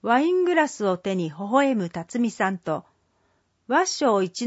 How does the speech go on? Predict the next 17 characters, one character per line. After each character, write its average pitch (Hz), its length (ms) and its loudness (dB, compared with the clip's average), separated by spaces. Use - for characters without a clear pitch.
宮 202 280 0
で 151 320 -4
う 190 100 -8
ち 330 160 -2
わ 349 180 4
を 311 40 4
持 240 140 2
っ 240 80 -6
て 190 140 -2
踊 190 340 0
る 220 60 -2
人 208 280 -4
々 170 220 -6
で 139 140 -6
す。 - 360 -20
八 277 360 -2
月、 285 440 0